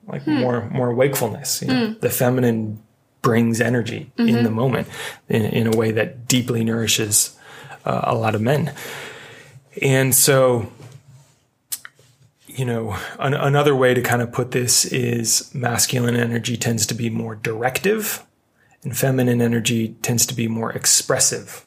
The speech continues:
Speaker 2: Mm.
Speaker 1: So it just expressing the feeling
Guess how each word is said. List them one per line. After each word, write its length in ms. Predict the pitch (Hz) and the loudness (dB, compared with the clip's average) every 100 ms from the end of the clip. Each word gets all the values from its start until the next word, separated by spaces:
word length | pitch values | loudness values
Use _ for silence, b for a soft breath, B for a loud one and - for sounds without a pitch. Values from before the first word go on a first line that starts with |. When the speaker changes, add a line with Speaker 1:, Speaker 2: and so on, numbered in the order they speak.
| - | -6
Speaker 2:
Mm. 300 | 247 226 214 B B | -4 -4 -8 B B
Speaker 1:
So 500 | - - 113 120 - _ _ _ b b b | -6 -4 -4 -6 -8 _ _ _ b b b
it 100 | - | -10
just 360 | - 123 - - | -6 -4 -4 -2
expressing 1040 | - - - - 147 120 - 123 120 113 | 2 4 2 2 2 4 2 2 0 -4
the 100 | 110 | -6
feeling 680 | 113 - 120 117 110 104 - | -4 -2 0 0 -2 -6 -10